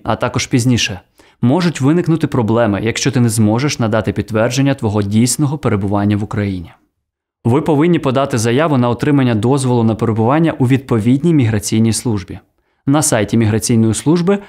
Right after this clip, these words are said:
або твого міста можна дізнатися, чи потрібно попередньо домовлятися про зустріч, чи ви також можете подати заяву онлайн. Спочатку подайте заявку на тимчасовий захист відповідно до параграфу двадцять чотири Закону про перебування.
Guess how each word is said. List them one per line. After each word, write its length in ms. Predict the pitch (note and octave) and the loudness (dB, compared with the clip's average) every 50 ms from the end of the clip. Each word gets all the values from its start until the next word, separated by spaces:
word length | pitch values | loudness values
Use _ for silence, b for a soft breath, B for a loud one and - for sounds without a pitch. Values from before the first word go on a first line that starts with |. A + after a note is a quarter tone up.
| B B - | B B -4
або 280 | C3+ C3+ A#2 C3 B2 | -4 -2 0 0 -2
твого 320 | B2 - A#2+ A2 G2+ A2+ G#2+ | 0 -2 -2 0 0 2 2
міста 360 | A2 C3 F3 E3+ - - F#3+ | 2 2 2 0 -2 0 2
можна 440 | D#3+ A#2 A2 A2+ C3+ C3+ D3 F3+ D#3 | 2 2 4 2 0 0 0 -2 -2
дізнатися, 680 | D3+ D3 C3 C#3+ D3 A#2+ G2+ - G#2 - - G#2 F#2+ b b b b | 0 0 0 2 2 0 0 -2 -4 -6 -6 -8 -8 b b b b
чи 140 | - G3+ G3+ | -6 -4 -2
потрібно 480 | E3 C3 - - A2+ A#2 A2+ C#3 D#3 | -2 -2 -2 0 -2 0 2 0 0
попередньо 500 | D3+ E3+ D#3+ - A2+ A2+ A2 A2+ A2+ G#2+ | 0 0 -2 0 0 0 0 0 0 0
домовлятися 680 | G2+ A2 G#2+ G#2+ G2+ G#2 A2 A#2 D3 - - - D#3 - | 0 0 0 2 2 2 0 0 0 -2 -2 -2 -4 -4
про 160 | - - G#2+ | -2 -2 -2
зустріч, 560 | F#2+ G#2+ A2+ G#2+ - - F#3+ G3+ - - b b b - | -2 -2 -2 -4 -2 -2 -4 -4 -4 -6 b b b -4
чи 140 | - A2+ | -2 0
ви 100 | A2 A2 | 0 0
також 340 | G#2+ - A2 - G#2+ G2 - | -2 -2 -4 -4 -4 -6 -4
можете 320 | A2 G#2+ G#2 F#2+ G2 - G#2 | -2 -2 -2 -2 -4 -6 -6
подати 400 | - A#2 F#2+ G#2+ A#2+ - D#3 C#3+ | -8 -6 -4 -4 -2 -2 -2 -4
заяву 460 | A2+ G2+ G2 G2+ G#2 G#2 A#2 A#2+ - | -4 -4 -2 -2 -2 -2 -4 -4 -2
онлайн. 440 | - A2+ G#2+ G2+ G2 G2 F#2+ - - _ _ _ _ _ _ _ _ _ _ _ _ | -2 -2 0 0 -2 -6 -8 -12 -18 _ _ _ _ _ _ _ _ _ _ _ _
Спочатку 500 | - - B2 B2 - E3+ A3 G#3+ - E3 | -8 -6 -4 -2 0 -2 -2 -2 -2 -2
подайте 400 | - B2+ A#2 C#3+ D#3 D3 - C3 | -2 0 0 0 0 0 0 -2
заявку 440 | A2 A2+ A2+ B2 D#3+ G3+ G3+ - D#3 | 0 0 0 0 0 0 -2 0 0
на 140 | C3+ B2+ A#2+ | 0 0 0
тимчасовий 680 | - C#3 C3 - - C3 - - C#3+ B2+ G#2 G#2 G#2 | 0 0 0 0 0 -2 -2 0 0 0 2 0 0
захист 440 | G2+ A#2 C#3 F3 - - D#3+ - B2 | 0 0 -2 -2 -2 -4 -4 -2 -2
відповідно 440 | B2 - - C3 C3 D#3 D3+ C#3+ | -4 -2 0 2 2 2 2 2
до 120 | B2 C3+ B2+ | 2 0 0
параграфу 500 | - C3+ C3+ C#3+ C3 B2 B2+ - - C3 | 0 0 0 2 2 0 0 0 0 -2
двадцять 440 | A#2 A2 A#2+ A#2 G#2+ - - - - | 0 0 0 0 -2 -2 -4 -6 -6
чотири 400 | - G#2 - D#3 F#3 G#3 A3 A3 B B B B B - | -8 -4 -2 0 2 2 0 -2 B B B B B -2
Закону 500 | B2+ A#2 C3 B2+ B2+ - D3 E3+ E3+ D3 | 0 0 0 0 0 0 0 2 2 0
про 220 | - C3 B2 B2 | 0 0 0 0
перебування. 680 | A#2 - B2+ B2+ A2+ B2 A#2+ A#2 A2 G#2 G2 E2+ D#2+ | 0 0 0 0 0 0 0 0 0 0 -2 -4 -8